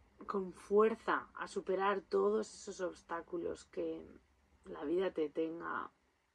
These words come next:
o te traiga. Y conecta con esa energía que está dentro de ti, que no tiene nada que ver con lo que te digan, con lo que una persona pueda pensar de ti,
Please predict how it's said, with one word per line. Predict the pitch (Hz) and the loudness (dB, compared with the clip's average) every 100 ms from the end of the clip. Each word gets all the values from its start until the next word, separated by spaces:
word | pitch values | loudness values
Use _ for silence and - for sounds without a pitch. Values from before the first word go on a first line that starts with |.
| - | -20
o | 160 | -6
te | 156 | -4
traiga. | 147 240 254 185 131 - _ _ _ _ _ _ _ _ _ _ | -4 -2 -2 -4 -8 -16 _ _ _ _ _ _ _ _ _ _
Y | 175 | -16
conecta | - 185 202 202 220 | -6 -4 -4 -6 -8
con | - 170 | -4 -4
esa | 185 - 202 180 | -4 -6 -4 -4
energía | 170 160 180 - 214 208 | -4 -6 -8 -10 -6 -6
que | 165 | -6
está | 156 - 156 | -8 -8 -6
dentro | 151 151 160 | -6 -6 -4
de | 151 143 | -2 -2
ti, | 143 175 - _ _ _ _ _ _ - | -6 -8 -10 _ _ _ _ _ _ -10
que | 190 | -6
no | 180 185 | -2 -4
tiene | 170 202 208 | 0 0 0
nada | 180 160 | -2 -4
que | 156 165 | -2 -2
ver | 165 175 - | 0 -2 -6
con | 170 160 160 | -6 -6 -6
lo | 160 | -8
que | - 165 | -6 -6
te | 151 | -4
digan, | 156 175 175 175 170 170 | -2 -2 -2 -6 -8 -10
con | 156 175 165 160 | -10 -8 -6 -6
lo | 156 151 | -8 -8
que | - 160 160 - _ _ _ _ | -6 -4 -6 -10 _ _ _ _
una | 185 185 | -10 -8
persona | 180 - 180 170 | -8 -8 -8 -8
pueda | 156 175 170 | -4 -4 -4
pensar | 165 160 175 156 | -8 -10 -10 -8
de | 156 151 | -6 -4
ti, | 180 180 180 | -2 0 -2